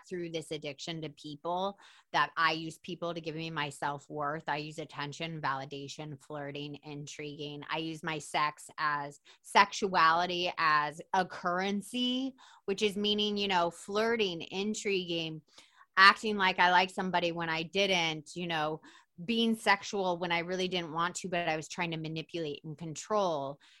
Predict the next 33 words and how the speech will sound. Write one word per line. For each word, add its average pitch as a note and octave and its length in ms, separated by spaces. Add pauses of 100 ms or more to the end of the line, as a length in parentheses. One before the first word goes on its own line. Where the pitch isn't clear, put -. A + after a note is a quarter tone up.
(100)
Even C#4 260
people C#4+ 320
that C4+ 240
are B3+ 80
married G#3+ 480
can G3 140
use F3+ 180
their E3+ 140
sexuality D#3 680
as C#3 120
a C3+ 40
currency. B2 640
So F#3 340 (640)
anyways, D4 440
the A3 100
point C#4 280
is A#3+ 120
I G#3 80
wrote G#3+ 240
this G#3 180
article, E3 720 (100)
and E3+ 280
the F#3 60
morning A3+ 520
it G#3+ 100
came F#3 400
out, D#3 480 (540)
nine E3+ 300
A D#3+ 260
M, D3 340
I D#3 140
was D#3+ 140
like, D#3 180